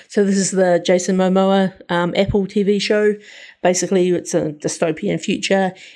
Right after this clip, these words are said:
Everyone's born without, like, it, society's lost vision. And so they, they, they can no longer see. Everyone's born blind, but sighted children are starting to sort of, and adults are starting to come back into the world. And it's, this season, like, like, I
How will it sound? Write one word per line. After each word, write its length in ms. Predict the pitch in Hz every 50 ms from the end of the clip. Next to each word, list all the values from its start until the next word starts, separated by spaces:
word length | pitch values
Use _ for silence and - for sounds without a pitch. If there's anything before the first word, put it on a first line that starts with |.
| - -
Everyone's 480 | 196 165 175 180 175 180 180 175 175
born 300 | - - 175 170 170 170
without, 380 | 165 170 190 185 - - - - _ _ - - - - - -
like, 220 | - 180 - -
it, 200 | - - - - _ _ -
society's 560 | - - 214 - 240 220 226 214 214 185 -
lost 280 | 175 170 165 - - -
vision. 400 | 175 165 160 170 180 180 170 - - - - -
And 100 | 185 185
so 100 | - 196
they, 160 | 170 190 170 160
they, 180 | 180 185 - -
they 140 | 165 196 196
can 120 | 202 202
no 140 | 196 196 185
longer 220 | 180 180 170 170
see. 360 | 170 - - - 170 170 170 185
Everyone's 380 | 185 190 185 180 180 180 175
born 240 | - 185 170 170 185
blind, 460 | 190 190 180 180 180 185 180 170 175 - - - - - -
but 180 | - - -
sighted 600 | - - - 196 185 196 190 208 196 - - - - _ _ _ _ _ - -
children 420 | - - 196 190 190 190 175 175
are 80 | 180 175
starting 280 | - 190 180 190 190
to 40 | 175
sort 200 | - - 196 190
of, 120 | 185 180
and 320 | - 185 170 165 165 - - -
adults 380 | 165 165 - 170 175 - - 185
are 20 |
starting 280 | - - 185 196 190 180
to 60 | 196
come 160 | - 202 180
back 180 | 190 185 190 196
into 160 | 185 190 190
the 120 | 190 185
world. 340 | 175 196 190 208 247 262 - - - - - - - - -
And 240 | 190 190 196 190 185
it's, 460 | 190 - - - - - - - - _ _ _ _ _ _ _ _ _ _ _ _ _ _ _
this 280 | 196 254 320 311 -
season, 560 | - 262 254 247 208 196 170 165 165 170 170 -
like, 200 | - 208 190 -
like, 200 | - 190 202 196
I 240 | 220 220 233 233 202